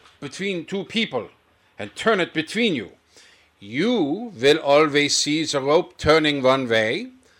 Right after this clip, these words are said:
while your rope mate sees it turning the other. Even when they are worlds apart, these bodies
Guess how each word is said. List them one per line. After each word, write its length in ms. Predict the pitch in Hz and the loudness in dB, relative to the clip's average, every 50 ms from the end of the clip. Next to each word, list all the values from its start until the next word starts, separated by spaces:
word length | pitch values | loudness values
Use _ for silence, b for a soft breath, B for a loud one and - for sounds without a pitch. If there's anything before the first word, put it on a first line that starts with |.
| b b b b | b b b b
while 320 | 104 101 123 127 131 131 | -4 0 2 4 4 2
your 260 | 131 127 131 131 127 120 | 2 4 4 4 6 6
rope 300 | 123 139 160 233 - - | 6 6 6 6 4 0
mate 460 | 135 127 127 160 214 - _ - _ _ | -2 0 0 0 -2 -4 _ -20 _ _
sees 340 | _ - - - 127 127 123 | _ -8 -6 -6 -4 -2 -2
it 160 | 165 175 175 | -4 -4 -2
turning 320 | - 135 131 127 135 151 151 | 0 0 2 2 2 0 2
the 180 | - 208 226 | 2 2 2
other. 340 | - 247 285 233 143 107 - - _ _ _ _ _ _ _ _ _ _ _ _ _ _ _ _ _ _ _ _ _ _ _ _ _ _ _ _ _ _ _ _ _ _ - | 4 2 2 2 0 -4 -6 -10 _ _ _ _ _ _ _ _ _ _ _ _ _ _ _ _ _ _ _ _ _ _ _ _ _ _ _ _ _ _ _ _ _ _ -10
Even 360 | 160 180 214 180 190 185 151 | -8 -8 -6 -6 -6 -8 -2
when 180 | 127 139 165 175 | -2 -2 -2 -2
they 140 | 139 135 | -4 -4
are 80 | 117 107 | -6 -6
worlds 380 | 98 104 143 190 190 165 - - | -4 -4 -4 -2 -2 -4 -6 -12
apart, 380 | - - - 180 180 175 - | -10 -4 -2 -2 -2 -4 -8
these 340 | - - - 165 196 185 147 | -12 -8 -6 -6 -6 -6 -8
bodies 480 | 113 101 - 135 151 151 165 170 165 | -8 -4 -4 -2 -2 -4 -6 -10 -12